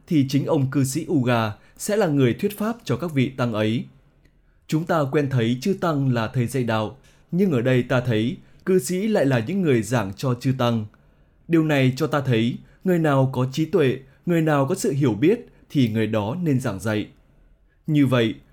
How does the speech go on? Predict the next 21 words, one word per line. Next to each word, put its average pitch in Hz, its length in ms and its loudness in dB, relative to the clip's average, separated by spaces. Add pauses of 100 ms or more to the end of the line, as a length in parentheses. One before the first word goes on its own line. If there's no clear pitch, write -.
(180)
điều 175 120 4
đầu 165 160 2
tiên 165 400 2
người 131 120 4
cư 135 160 -2
sĩ 156 240 -4
cần 123 280 2
làm 110 280 -2 (240)
là 151 260 2
học 147 200 -2
hỏi 117 240 0
giáo 113 200 -2
pháp. 185 260 -4 (480)
Chỉ 151 140 0
khi 175 180 -2
nào 135 320 0
họ 123 260 -2
thấm 147 220 0
nhuần 127 280 2
giáo 117 160 0
lý 123 320 2